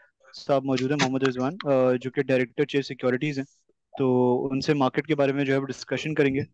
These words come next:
जो मार्क-, जिस तरीके से मार्केट ने इस week behave करा, उसके ऊपर जो है वो इनका एक review लेंगे। और नेक्स्ट वीक market किस तरीके से बिहेव कर सकती है, कौन से sectors लाइमलाइट में रह सकते हैं, अ, उसके बारे में भी इनकी जो है वो राय जानने की कोशिश करेंगे। अस्सलाम वालेकुम रिजवान भाई।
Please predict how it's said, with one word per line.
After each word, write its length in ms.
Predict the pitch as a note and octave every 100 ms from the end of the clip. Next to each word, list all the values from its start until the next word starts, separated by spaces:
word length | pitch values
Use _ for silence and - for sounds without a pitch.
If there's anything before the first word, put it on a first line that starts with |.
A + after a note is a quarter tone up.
| -
जो 100 | C3+
मार्क-, 500 | C3 A#2+ - - -
जिस 140 | D3
तरीके 240 | D3 C3+ D3
से 100 | D3+
मार्केट 300 | C3 D3 C#3+
ने 120 | C#3
इस 120 | -
week 160 | C#3+ C3+
behave 260 | C3 C#3 C#3
करा, 160 | C3+ C3 - - - - C#3+
उसके 240 | - D3+
ऊपर 220 | C#3 C#3+
जो 120 | C3+
है 60 | C3+
वो 140 | C#3
इनका 200 | C3 B2+
एक 280 | C#3 C3 - C3+ C#3+
review 380 | C3+ B2 D3
लेंगे। 260 | D3+ C3 C3+ - - _ _ -
और 320 | B2+ B2 B2
नेक्स्ट 500 | B2+ B2+ C#3 D3+ -
वीक 160 | D3 D3
market 340 | C#3+ C3 D3 -
किस 220 | C#3+ -
तरीके 220 | C3+ C3+
से 100 | D3
बिहेव 240 | C3+ C3 C3
कर 100 | -
सकती 300 | D3+ C#4+ C3
है, 100 | B2+ - -
कौन 160 | C3+ C3+
से 160 | -
sectors 380 | - C3 - D3
लाइमलाइट 340 | C#3+ C3 C3+ C#3
में 80 |
रह 60 | B2+
सकते 280 | C3+ - B2
हैं, 100 | C3 _ _ - _ _ _ B2+
अ, 380 | B2 B2 B2 - -
उसके 300 | D3+ - C#3+
बारे 200 | C3+ C3
में 120 | C3
भी 120 | C3+
इनकी 180 | B2+ B2+
जो 80 | B2
है 60 |
वो 100 | C3
राय 140 | B2 A#2+
जानने 220 | A#2+ A#2+
की 60 |
कोशिश 200 | A#2+ A2+
करेंगे। 280 | - A2+ A2+ A#2+ _ - - _ _ - - _ _ - -
अस्सलाम 280 | D3 D#3 C#3+
वालेकुम 200 | C#3 C#3+
रिजवान 240 | C3 C3
भाई। 140 | C3+